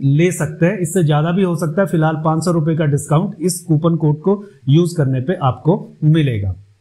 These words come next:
क्रिप्टो पे थर्टी परसेंट टैक्स लग गया है, तो क्या इस समय माइनिंग में आना ठीक रहेगा? इसके बहुत सारे आंसर हो सकते हैं। पहली चीज, अ, थर्टी परसेंट टैक्स जो है, वो लंबे समय तक हमारे हिसाब से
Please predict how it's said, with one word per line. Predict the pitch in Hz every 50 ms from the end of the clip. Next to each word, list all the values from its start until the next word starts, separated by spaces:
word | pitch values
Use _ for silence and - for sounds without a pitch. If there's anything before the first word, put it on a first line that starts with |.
| _ _
क्रिप्टो | - 151 151 156 170 180
पे | 170 202
थर्टी | 190 - 156 131 127 160 160
परसेंट | 170 165 165 180 175 156
टैक्स | 160 156 151 151 156 - - -
लग | 139 131 139 147 139
गया | 147 151 147 135
है, | 127 139 151 151 -
तो | - 156 151
क्या | 160 156 156 156
इस | 147 - -
समय | 160 160 160
माइनिंग | 147 131 127 131 135 143 151 156
में | 151
आना | 143 139 143 156
ठीक | 156 151 - 151 160 156 135
रहेगा? | 127 117 117 117 110 117 127 151 156 - _ _ _ _ _ _ _ _ _ _ _ _ _ -
इसके | 170 151 156 156 208
बहुत | 160 160 165 190 185
सारे | 190 190 190 190
आंसर | 175 156 156 151 170 175 170
हो | 156 143 147 156 170
सकते | 160 151 120 101 - 135
हैं। | 123 135 170 160 156 - _ _ _ _
पहली | 170 165 180 202 214
चीज, | 208 208 196 220 214 - - -
अ, | - 147 151 143 143 139 139 139 - -
थर्टी | 165 156 202 202
परसेंट | 180 196 165 - 196 196 202 208 208 - - -
टैक्स | 175 165 185 180 - - 143
जो | 143 160 156
है, | 160 165 170 175 165 151 - - 139
वो | 127 139 165 160 151 - 143
लंबे | 139 143 147 151 156 175
समय | 165 165 156 151 156 151
तक | 156 165 156 - 135
हमारे | 143 147 156 160 165 175
हिसाब | 165 143 - 143 139 131 123
से | - 156 160 175 151 - - - _